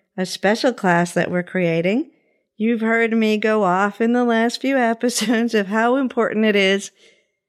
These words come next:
to allow your conversation with people who have died to continue so that it doesn't impact your life or hold you back in a way that isn't healthy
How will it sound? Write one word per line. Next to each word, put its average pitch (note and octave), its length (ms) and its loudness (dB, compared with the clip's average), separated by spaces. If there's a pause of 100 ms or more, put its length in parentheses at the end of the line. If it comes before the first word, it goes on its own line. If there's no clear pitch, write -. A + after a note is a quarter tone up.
(340)
to G#3 500 0 (220)
allow F#3+ 560 0
your A3 180 0
conversation G#3 920 -2
with F#3 180 -2
people G3+ 360 -2
who F#3+ 100 0
have F3+ 240 0
died E3+ 440 0
to F3+ 140 -4
continue G3+ 760 0 (1200)
so - 200 0
that F#3+ 160 0
it F#3 120 2
doesn't F#3+ 640 0
impact F#3 540 0
your F3+ 100 2
life F3+ 400 0
or F3 360 -2
hold F#3+ 280 -2
you F#3 120 0
back F3+ 340 0
in G#3 120 2
a F#3+ 60 0
way F3+ 280 2
that F3+ 160 0
isn't F3 300 -2
healthy F#3 520 -2